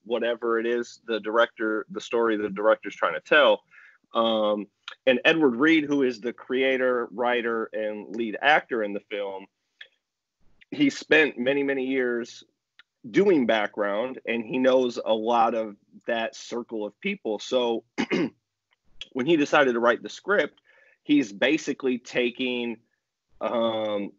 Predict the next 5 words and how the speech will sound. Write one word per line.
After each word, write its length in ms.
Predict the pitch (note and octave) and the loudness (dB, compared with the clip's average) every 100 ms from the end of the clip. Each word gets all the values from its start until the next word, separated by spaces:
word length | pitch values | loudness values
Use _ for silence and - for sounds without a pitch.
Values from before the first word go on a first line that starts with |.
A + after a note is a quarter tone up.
| - | -12
experiences 1300 | A#2+ - - C3+ C3+ C3+ C3 B2 - C3 B2+ B2+ A#2+ - | -10 -10 -2 4 6 6 4 2 4 6 6 2 -2 -4
and 160 | A#2+ G2+ | -4 -4
stories 580 | - C3 C3 B2+ B2+ - | -4 0 2 2 0 -4
from 260 | B2 A2+ | -8 -6
set. 460 | - - B2 B2 | -6 0 4 4